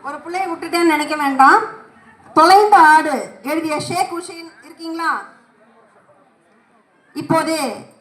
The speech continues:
சத்துணவு, சத்துணவை ஆக்கித் தரும் ஆயாவுக்கு முதல் வணக்கம். சத்துணவு என்பது இல்லாத அரசு பள்ளிகள் கிடையாது.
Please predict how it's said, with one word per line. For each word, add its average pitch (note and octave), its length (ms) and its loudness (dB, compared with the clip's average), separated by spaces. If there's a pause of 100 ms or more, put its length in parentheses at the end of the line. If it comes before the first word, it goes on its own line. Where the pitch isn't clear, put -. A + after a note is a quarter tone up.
(1200)
சத்துணவு, D#4+ 800 -4 (720)
சத்துணவை F4+ 560 -4
ஆக்கித் D#4+ 400 -2
தரும் D#4 340 -8
ஆயாவுக்கு C#4+ 960 -6
முதல் D4 420 -8
வணக்கம். A#3 500 -6 (520)
சத்துணவு G#4+ 680 0
என்பது E4 440 -6
இல்லாத D#4+ 440 -4
அரசு C#4 580 -4
பள்ளிகள் C#4+ 540 -10
கிடையாது. A#3+ 720 -8